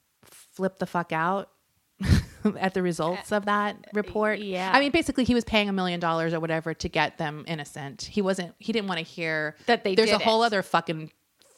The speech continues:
Speaker 1: thing I didn't fucking know about." Like,
Speaker 2: Right.
Speaker 1: um, so he paid the agency, and the report was supposedly never to be seen again.
Speaker 2: Right.
Speaker 1: Uh, the other theory was that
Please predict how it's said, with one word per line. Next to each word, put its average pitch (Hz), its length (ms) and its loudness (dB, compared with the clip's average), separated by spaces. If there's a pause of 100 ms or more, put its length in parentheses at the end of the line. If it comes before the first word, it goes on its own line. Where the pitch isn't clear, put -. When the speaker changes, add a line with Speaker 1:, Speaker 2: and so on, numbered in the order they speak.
Speaker 1:
thing 196 340 0
I 170 60 2
didn't 165 200 -2
fucking 170 260 -2
know 160 160 2
about." 151 320 2
Like, 156 280 -2
Speaker 2:
Right. 190 400 0 (240)
Speaker 1:
um, 175 500 0 (680)
so 202 200 -4
he 202 120 -6
paid 202 240 -2
the 214 80 -2
agency, 208 720 -2 (520)
and 180 480 0 (460)
the 196 80 0
report 185 320 -2
was 175 140 -6
supposedly 160 960 -6 (280)
never 160 300 -2
to 156 80 -8
be 143 140 -10
seen 143 440 -10
again. 139 400 -8 (280)
Speaker 2:
Right. 175 300 -4 (920)
Speaker 1:
Uh, 180 380 2 (100)
the 247 80 4
other 254 160 4
theory 220 400 2
was 185 240 0
that 165 300 2